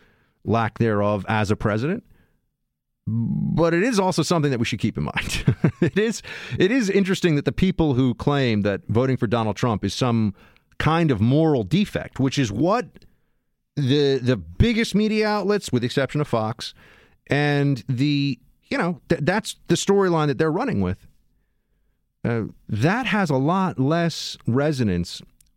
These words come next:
when they're also out of the other side of their mouth saying, "Isn't Hillary great?" Nah, nah, bro. Not so great. Not so great.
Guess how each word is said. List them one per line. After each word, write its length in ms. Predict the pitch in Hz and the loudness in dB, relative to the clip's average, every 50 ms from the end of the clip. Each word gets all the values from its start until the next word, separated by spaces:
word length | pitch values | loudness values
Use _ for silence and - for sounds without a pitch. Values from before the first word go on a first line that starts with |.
| _ _ _ - | _ _ _ -4
when 240 | - 110 117 127 123 | 0 2 2 4 4
they're 160 | 123 117 123 | 2 2 2
also 360 | 135 147 151 - - 139 120 | 2 0 0 0 2 2 2
out 100 | 117 107 | 2 2
of 40 | 107 | 2
the 100 | 107 131 | 2 2
other 180 | 190 - 226 - | 2 2 0 0
side 240 | - 160 135 120 | 0 0 0 0
of 60 | 113 107 | 0 0
their 100 | 110 104 | 0 0
mouth 240 | 107 104 101 98 | 0 0 -2 -2
saying, 400 | - - 117 110 104 107 107 - - - | -2 -2 -2 0 0 -2 -2 -4 -4 -4
"Isn't 200 | - 269 208 165 | -2 0 0 2
Hillary 300 | 143 160 156 135 131 117 | 2 2 2 2 0 0
great?" 360 | 87 107 113 107 107 110 - - _ _ _ _ _ _ _ _ _ _ - - - - - - _ _ - | 0 0 0 0 0 -2 -4 -8 _ _ _ _ _ _ _ _ _ _ -14 -14 -14 -16 -20 -20 _ _ -2
Nah, 540 | - 101 120 135 139 139 139 131 113 95 - - - - _ _ _ _ _ _ _ _ - | 0 2 2 2 2 2 2 0 0 -2 -6 -8 -16 -20 _ _ _ _ _ _ _ _ -2
nah, 340 | 98 120 135 143 143 135 | 0 2 2 2 2 0
bro. 420 | 113 107 113 117 113 117 113 107 92 - - _ _ _ _ _ _ _ _ - | 2 2 2 2 2 2 0 -2 -4 -8 -18 _ _ _ _ _ _ _ _ -2
Not 220 | - 123 147 147 - | 0 0 0 2 2
so 140 | - 147 135 | 2 2 2
great. 320 | 107 127 123 98 87 - _ _ _ _ _ _ _ _ _ _ _ _ _ _ - | 2 2 0 0 -4 -6 _ _ _ _ _ _ _ _ _ _ _ _ _ _ -2
Not 220 | - 110 117 113 - | -2 0 0 0 -2
so 120 | 95 87 | -2 -4
great. 220 | 80 - - - | -4 -4 -8 -10